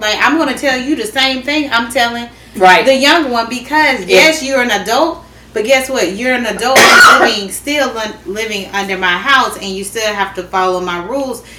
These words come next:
Speaker 1: And so then you still gonna have to, I need for you to do this, and you have to do this, because you're not paying any bills, you're not doing, you know, you're not helping out. So I'm, only thing I'm asking you to do is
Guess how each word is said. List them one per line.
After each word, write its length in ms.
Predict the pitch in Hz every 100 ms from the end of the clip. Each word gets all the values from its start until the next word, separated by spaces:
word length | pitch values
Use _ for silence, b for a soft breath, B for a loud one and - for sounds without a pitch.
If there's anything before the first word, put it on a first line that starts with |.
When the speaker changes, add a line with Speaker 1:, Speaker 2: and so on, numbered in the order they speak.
| B 202
Speaker 1:
And 140 | 190
so 160 | 196 190
then 240 | 190 185
you 100 | 185
still 320 | - 247 233
gonna 200 | 220 208
have 280 | 208 202 -
to, 260 | 190 175 -
I 60 | 180
need 160 | 180
for 60 | 185
you 80 | 180
to 100 | 156
do 160 | 165
this, 320 | 165 247 269 202
and 80 | 185
you 60 |
have 120 | 175
to 60 | 160
do 140 | 180
this, 280 | 196 262 262 B B
because 180 | - 175
you're 80 | 180
not 180 | 285 269
paying 220 | 220 196
any 180 | 180 175
bills, 440 | 254 262 196 185
you're 100 | 185
not 240 | 220 -
doing, 260 | 185 180 180 - - - -
you 140 | 196
know, 340 | 196 175 165 B B B
you're 120 | 185
not 160 | 214 226
helping 380 | - 220 202 214
out. 240 | 269 -
So 80 | 226
I'm, 320 | 185 185 190 220
only 160 | 269
thing 160 | 254 226
I'm 100 | 196
asking 260 | 214 220 196
you 100 | 196
to 60 | 175
do 300 | 262 277 220
is 420 | 190 185 180